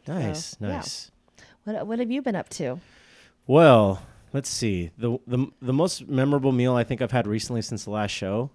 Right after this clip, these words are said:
Speaker 2: that I, uh, I think we should go over is, uh, actually one you were there for. I finally tried one of your favorite places ever.
Speaker 1: I know.
Speaker 2: What's it
Speaker 1: I'm
Speaker 2: called?
Speaker 1: Chez Maman.
Speaker 2: Yo, I, I, I see why you like it so much. I,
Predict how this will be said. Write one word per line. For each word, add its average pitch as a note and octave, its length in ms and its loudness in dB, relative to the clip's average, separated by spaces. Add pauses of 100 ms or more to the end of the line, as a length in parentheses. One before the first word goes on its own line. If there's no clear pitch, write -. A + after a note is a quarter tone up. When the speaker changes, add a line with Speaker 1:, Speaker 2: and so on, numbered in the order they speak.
(120)
Speaker 2:
that G#2 160 -4
I, G2 120 -4
uh, F#2+ 500 -2
I G2 80 -8
think G2 160 -8
we G2+ 60 -6
should G2 160 -10
go F#2+ 200 -6
over A#2+ 260 -4
is, G#2 440 -6
uh, - 40 -10 (200)
actually C3+ 260 -8
one D#3+ 120 -6
you F#3+ 80 -4
were G3 80 -4
there A2+ 140 -2
for. G#2 340 -6 (300)
I A2+ 60 -10
finally D3+ 300 -2
tried D3 360 0
one C3+ 140 0
of C#3 60 0
your C3 120 0
favorite C3 340 -4
places A#2+ 600 -4 (100)
ever. A#2 400 -2 (200)
Speaker 1:
I E3 120 -2
know. D#3+ 560 -4
Speaker 2:
What's A2+ 200 -4
it C3+ 40 -4
Speaker 1:
I'm E3+ 60 -6
Speaker 2:
called? C3 380 0 (240)
Speaker 1:
Chez D#4+ 500 -2
Maman. G#3 880 -4 (340)
Speaker 2:
Yo, C#3 440 4
I, E3 200 2 (260)
I, A#3 120 6
I A3 120 6
see C4 240 2
why A3+ 140 10
you F#3 100 10
like B2+ 200 8
it G#2 80 -4
so G#2+ 140 0
much. F2 480 -4
I, C#3+ 560 4